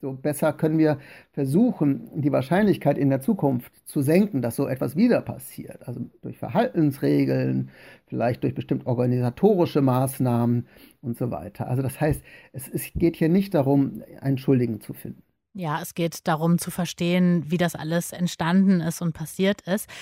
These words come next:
Speaker 2: Ihr Spezialgebiet sind ja die Zoonosen, also quasi die von Tieren auf Menschen übertragbare Krankheiten.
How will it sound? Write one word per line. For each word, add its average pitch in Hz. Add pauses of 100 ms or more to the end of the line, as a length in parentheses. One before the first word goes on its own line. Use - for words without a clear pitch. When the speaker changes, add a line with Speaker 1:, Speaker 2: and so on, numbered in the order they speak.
(260)
Speaker 2:
Ihr 277
Spezialgebiet 240
sind 220
ja 214
die 208
Zoonosen, 170
also 165
quasi 180
die 180
von 175
Tieren 208
auf -
Menschen 180
übertragbare 160
Krankheiten. 170